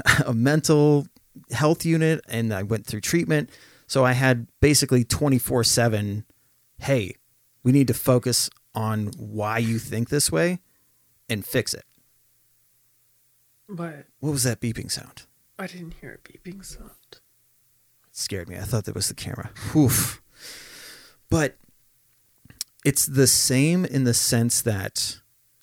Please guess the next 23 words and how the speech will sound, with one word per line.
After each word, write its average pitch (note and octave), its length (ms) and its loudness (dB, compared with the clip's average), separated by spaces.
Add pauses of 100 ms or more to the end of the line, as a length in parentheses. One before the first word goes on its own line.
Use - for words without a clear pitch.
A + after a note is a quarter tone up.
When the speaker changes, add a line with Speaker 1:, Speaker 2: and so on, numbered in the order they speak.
(100)
Speaker 1:
when A#2 200 2
you A#2 100 4
have A#2+ 600 0
these A2+ 300 -2
mental G#2+ 400 0
blocks, G#2+ 680 -4 (1000)
then A2 680 -2 (1040)
we B2 120 4
need A#2+ 220 6
an G#2 100 -4
outside G2+ 480 -4
source - 500 -8 (140)
to G#2+ 100 -8
come G#2+ 240 -2
in G2+ 120 -4
and G2 140 -8
help - 300 -4
solve E2+ 600 -2 (280)
the G#2 120 -4
equations. - 760 -10 (1900)
Because A2+ 320 0
we're A#2+ 160 4
incapable A2+ 960 -2